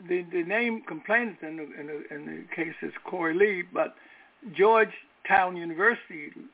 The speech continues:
you know, the attorneys over there helped in filing that case.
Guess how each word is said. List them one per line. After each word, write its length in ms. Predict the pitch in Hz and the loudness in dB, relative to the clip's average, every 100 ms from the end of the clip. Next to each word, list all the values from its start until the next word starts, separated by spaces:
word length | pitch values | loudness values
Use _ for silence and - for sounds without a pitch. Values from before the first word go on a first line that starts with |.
| _ _ | _ _
you 180 | 269 240 | -20 -18
know, 100 | 147 156 | -18 -10
the 80 | - | -10
attorneys 440 | - 202 202 180 180 | -2 -2 0 -2 -4
over 180 | 165 | -4
there 260 | 156 196 190 | 4 6 6
helped 260 | 147 170 - _ _ _ _ _ - | 4 -2 -6 _ _ _ _ _ -12
in 140 | 165 - | -12 4
filing 380 | 196 214 180 147 | 6 6 2 -8
that 200 | 151 - | -14 -10
case. 260 | - 117 | -12 -12